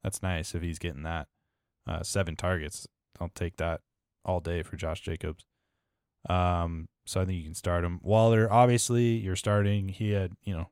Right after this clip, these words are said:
kind of the lone bright spot, right, for the Raiders last week. Had a nice week, which is good to see.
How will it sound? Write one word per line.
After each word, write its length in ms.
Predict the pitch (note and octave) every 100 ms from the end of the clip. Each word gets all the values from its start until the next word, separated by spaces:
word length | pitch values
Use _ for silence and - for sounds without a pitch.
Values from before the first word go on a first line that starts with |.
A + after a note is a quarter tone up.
| _
kind 160 | - A#2+
of 60 |
the 80 | F2+
lone 300 | F2+ F#2+ F#2
bright 240 | F2+ F2+ -
spot, 280 | F2+ F2
right, 240 | - E2+ -
for 120 | G2+
the 100 | F2+
Raiders 300 | F2+ F#2 F2
last 280 | F2+ F2+ -
week. 280 | F2+ F2+ - _ _ _ _ _
Had 160 | G#2 F2+
a 40 |
nice 380 | F2+ F#2 F#2 - _
week, 320 | G2 G2 F#2+
which 160 | F#2 -
is 80 | F#2
good 200 | G2 F2+
to 60 |
see. 420 | - G2 F#2+ F#2